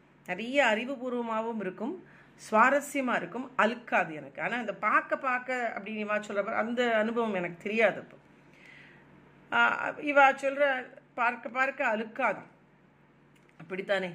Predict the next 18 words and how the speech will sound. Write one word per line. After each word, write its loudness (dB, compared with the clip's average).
சில -8
விஷயங்கள் 2
பார்க்க 2
பார்க்க -2
நமக்கு -10
அலுக்காது. -4
சந்திரன், 2
குழந்தை, 0
சின்ன -4
குழந்தை, -2
யானை, 0
கடல் 2
அலை, -2
இதெல்லாம் 2
நமக்கு -2
பார்க்க 4
பார்க்க -2
அலுக்காது. -6